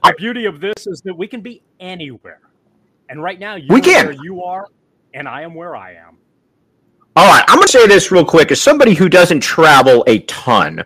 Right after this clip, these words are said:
Speaker 1: but
Speaker 2: Mm-hmm.
Speaker 1: I'm gonna say this. I understand the allure of the surrounding counties of L A. I in no way, shape, or form understand the allure of living, <laughs> and we, you and I have talked about this, living in L A County itself.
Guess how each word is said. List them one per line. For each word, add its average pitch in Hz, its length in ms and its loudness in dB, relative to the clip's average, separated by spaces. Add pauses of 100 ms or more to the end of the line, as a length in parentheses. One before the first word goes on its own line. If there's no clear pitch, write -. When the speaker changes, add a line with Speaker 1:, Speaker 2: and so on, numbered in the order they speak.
(380)
Speaker 1:
but 127 400 2
Speaker 2:
Mm-hmm. 135 220 -20 (300)
Speaker 1:
I'm 143 80 -4
gonna 208 120 -2
say 185 200 2
this. - 260 -4 (520)
I 233 120 4
understand 254 680 2
the 202 120 2
allure 175 580 6 (100)
of 143 320 4
the 139 120 2
surrounding 180 720 2
counties 151 500 0
of 107 140 4
L 95 240 4
A. 82 280 -4 (920)
I 131 220 4
in 127 160 2
no 233 160 4
way, 277 260 6
shape, 196 400 2
or 180 80 4
form 135 640 4 (360)
understand 175 580 2
the 160 80 4
allure 147 240 4 (160)
of 151 180 4
living, 131 300 2 (280)
<laughs> - 280 -20
and 139 160 0
we, 151 80 2
you 175 80 4
and 165 80 2
I 165 80 6
have 160 140 2
talked 170 260 2
about 107 220 0
this, 107 160 -4
living 175 340 0
in 165 240 2
L 165 220 6
A 156 100 4
County 151 460 2
itself. - 580 0